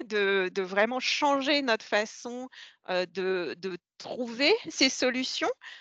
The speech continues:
euh, avec des outils, euh, digitaux. Alors, soit qui peuvent nous proposer des molécules, par exemple, donc là, on aide vraiment le chercheur, euh, soit, ben,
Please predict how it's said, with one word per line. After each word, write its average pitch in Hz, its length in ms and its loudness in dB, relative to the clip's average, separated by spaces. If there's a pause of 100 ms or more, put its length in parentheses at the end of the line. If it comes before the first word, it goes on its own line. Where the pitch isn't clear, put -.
(180)
euh, 190 260 6 (100)
avec 196 480 4
des 208 260 -2
outils, 214 340 -2
euh, 175 220 4
digitaux. 185 560 -6 (480)
Alors, 175 280 0
soit 277 320 2
qui - 260 -14
peuvent 190 320 -2
nous 170 200 -14
proposer 214 720 -4
des 226 120 2
molécules, 247 540 2
par 247 160 4
exemple, 240 320 2
donc 208 180 -6
là, 196 140 6
on 190 100 -6
aide 190 180 0
vraiment 190 420 -6
le 185 80 -10
chercheur, 202 500 0 (480)
euh, 190 140 0
soit, 294 600 4
ben, 190 300 0